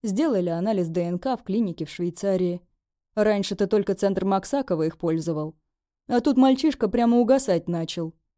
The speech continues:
Ну и родственники решили перебдеть. Оказалось, что пацан никакого отношения к семье не имеет кровного.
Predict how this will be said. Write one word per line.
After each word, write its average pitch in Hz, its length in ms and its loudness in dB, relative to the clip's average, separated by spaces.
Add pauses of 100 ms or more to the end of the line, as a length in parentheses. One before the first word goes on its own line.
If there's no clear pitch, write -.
Ну 320 140 8
и 202 80 4
родственники 185 560 0
решили 175 380 0
перебдеть. 160 680 -2 (1080)
Оказалось, 302 580 4
что 311 180 0
пацан 302 520 4
никакого 254 440 2
отношения 262 560 2
к 196 80 -8
семье 233 340 2
не 240 260 6
имеет 262 280 4
кровного. 160 600 -4